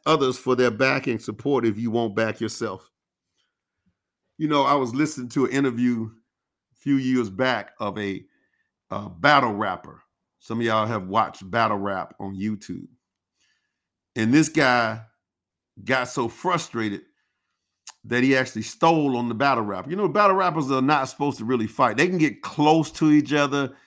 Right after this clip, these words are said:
You really don't supposed to touch each other, but you could say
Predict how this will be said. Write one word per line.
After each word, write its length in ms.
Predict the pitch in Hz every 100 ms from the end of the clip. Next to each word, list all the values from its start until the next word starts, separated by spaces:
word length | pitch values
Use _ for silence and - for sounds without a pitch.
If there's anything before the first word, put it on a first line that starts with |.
| _
You 140 | 123 123
really 180 | 196 202
don't 140 | 165
supposed 300 | 156 160 151
to 80 | 117
touch 360 | - 185 156 127
each 200 | 107 98
other, 200 | 92 95
but 240 | 104 117
you 80 | 156
could 180 | 156 117
say 420 | - 143 139